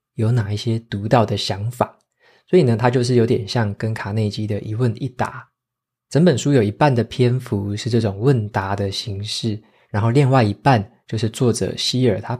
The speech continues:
本人的这个整理。OK，那所以这本书呢，它就把这个行动的这个成功法则整理成三个不同的主题。第一个是实践信念，第二个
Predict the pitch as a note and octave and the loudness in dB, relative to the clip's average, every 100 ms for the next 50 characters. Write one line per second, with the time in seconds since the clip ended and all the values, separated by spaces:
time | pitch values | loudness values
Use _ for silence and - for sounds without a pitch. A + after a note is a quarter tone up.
0 | _ A#2 G2+ G2 G#2+ G2+ G#2 A2 G#2 A2+ | _ 0 0 -2 -4 -4 -6 -6 -4 -4
1 | G#2 - G#2+ A#2 - _ _ _ _ _ | -2 -2 0 -2 -4 _ _ _ _ _
2 | _ - C#3 C#3 D#3+ D3+ C#3+ F#3+ F#3 E3+ | _ -4 2 4 6 4 6 4 4 4
3 | G#2 - C#3 B2+ G#2+ G#2+ A#2+ A#2 A#2+ - | 2 0 2 4 4 4 4 4 2 -2
4 | F#2 - - B2 A#2 G#2 G#2 - G#2+ A2 | -4 -6 -4 -4 -2 -2 -2 -2 -2 -2
5 | - C3+ G#2+ G#2 G#2 G#2+ - G#2 A2+ A#2+ | 0 0 2 -2 -2 -4 -4 -4 -2 -4
6 | - A2+ - D3+ - - A#2+ C3 G#2 G2+ | -6 -8 -10 -10 -6 0 2 2 0 -4
7 | G#2 - A#2 A#2 A#2+ A2 - C#3+ - G2 | -4 0 2 2 2 -2 -2 -4 -2 -4
8 | G2 - A2 - - G#2 - _ _ _ | -6 -8 -10 -10 -8 -8 -8 _ _ _
9 | - D#3 E3 A#2+ A2 A#2+ - - - A2 | 2 2 4 2 0 -4 -6 -10 -4 -4
10 | A#2 D3+ A#2 - C3+ A#2 B2 A#2 - _ | 2 2 2 0 0 0 0 -2 -6 _
11 | _ _ _ - F3+ G3+ D3 A2+ G2+ | _ _ _ 0 4 6 4 2 -6